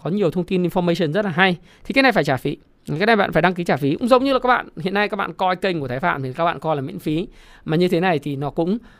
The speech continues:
nó cũng rất là, là, là bình thường ở Việt Nam đúng không? Nhưng mà vấn đề là gì? Ờ, đối với Bloomberg bạn muốn tiếp cận những thông tin nhanh thì bạn phải trả phí.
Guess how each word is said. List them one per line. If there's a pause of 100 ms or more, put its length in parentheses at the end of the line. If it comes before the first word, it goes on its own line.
(120)
nó
cũng
rất
là,
là, (840)
là
bình
thường
ở
Việt
Nam
đúng
không?
Nhưng
mà (280)
vấn
đề
là
gì? (240)
Ờ,
đối
với
Bloomberg
bạn
muốn
tiếp
cận
những
thông
tin
nhanh
thì
bạn
phải
trả
phí.